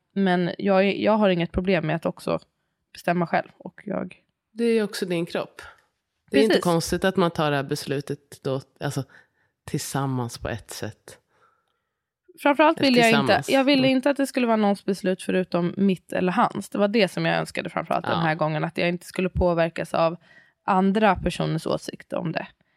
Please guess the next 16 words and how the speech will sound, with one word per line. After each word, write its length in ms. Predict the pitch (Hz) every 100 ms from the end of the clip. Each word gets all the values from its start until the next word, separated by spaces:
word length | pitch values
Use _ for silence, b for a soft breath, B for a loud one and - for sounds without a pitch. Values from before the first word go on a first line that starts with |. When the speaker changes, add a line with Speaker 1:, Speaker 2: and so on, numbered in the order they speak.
| _ _
Speaker 1:
Men 220 | 202 180
att 160 | 170 -
jag 520 | 190 254 240 190 170
känner 280 | - 175 165
mig 280 | 165 - -
klar 320 | - - -
och 100 | 165
att 140 | 165
jag 180 | 170 160
tror 380 | - 220 220 180
också 260 | 165 - 170
att 80 |
han 300 | - 170 170
är 120 | 160 170
hyfsat 500 | - 180 - - 190
redo. 460 | - 185 202 190